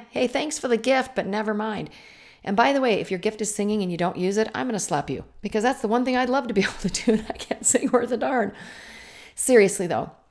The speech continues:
you know, your gifts were not, are not put there so that you could think, "Well, maybe if I had another lifetime, if my circumstances had been different, if this person hadn't have wronged me, if I had more money, if this hadn't have gone on, if my heart hadn't have been broken,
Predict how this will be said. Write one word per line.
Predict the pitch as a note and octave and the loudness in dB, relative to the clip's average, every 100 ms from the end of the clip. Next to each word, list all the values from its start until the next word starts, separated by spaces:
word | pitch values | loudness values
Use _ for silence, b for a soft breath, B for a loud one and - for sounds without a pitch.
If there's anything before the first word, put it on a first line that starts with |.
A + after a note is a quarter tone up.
| _ _ _ - - - _ _ | _ _ _ -20 -20 -20 _ _
you | A3 | -2
know, | F#3+ | 0
your | F#3 F3+ | 0 2
gifts | A3 B3 - | 2 2 0
were | G#3 | -4
not, | F3+ G3 - - - | -4 -6 -10 -16 -8
are | F3 | -2
not | G#3+ - | -2 -4
put | - B3+ - | 0 0 0
there | D#3 | -4
so | D3+ E3 | -6 -6
that | E3 - | -6 -6
you | G3+ | -6
could | F3+ - | -6 -6
think, | F3 E3 | -8 -4
"Well, | F#3+ G3 | -2 0
maybe | G#3+ A3+ G#3+ F#3+ | 0 0 0 -2
if | E3+ F3 | -4 -4
I | |
had | E3 F3+ | -2 0
another | F3 F3+ E3+ | 2 0 -2
lifetime, | C#3+ C3+ - - - - - _ _ _ B B B B B B | -6 -8 -12 -14 -14 -14 -20 _ _ _ B B B B B B
if | - G#3 | -2 0
my | G#3 F#3 | 2 0
circumstances | - A#3 A3+ F#3 - E3+ E3 D#3+ | 0 0 0 -2 -4 -4 -6 -8
had | - D#3 D#3+ | -6 -8 -6
been | D#3 D#3 | -6 -4
different, | E3 E3 D3 - | -6 -6 -10 -8
if | F3+ G3+ | -4 0
this | A#3 | 0
person | - A#3 G#3+ F#3 | -2 -6 -6 -6
hadn't | E3 F#3 F3+ | -6 -6 -6
have | E3+ | -6
wronged | E3+ E3 E3+ F3+ F3 | -6 -8 -6 -6 -8
me, | D3+ D3 B B B - | -10 -12 B B B -2
if | A3 A3 | 0 0
I | G3 | -2
had | - G3 F#3+ | -2 -2 -2
more | F3+ F3 | -2 -4
money, | E3+ F3 E3+ D#3 | -2 -2 -4 -4
if | - E3+ | -6 -8
this | E3+ G3 G#3+ | -2 0 0
hadn't | G3 F#3 F3 | -4 -6 -6
have | |
gone | D#3+ E3+ E3+ | -4 -6 -6
on, | D#3+ | -6
if | D3+ D#3 | -8 -10
my | D#3+ | -12
heart | - F#3+ - | -4 -4 -4
hadn't | - F3+ | -6 -6
have | F3 | -4
been | E3+ D#3 | -4 -2
broken, | F3 E3+ D3 | 0 0 -4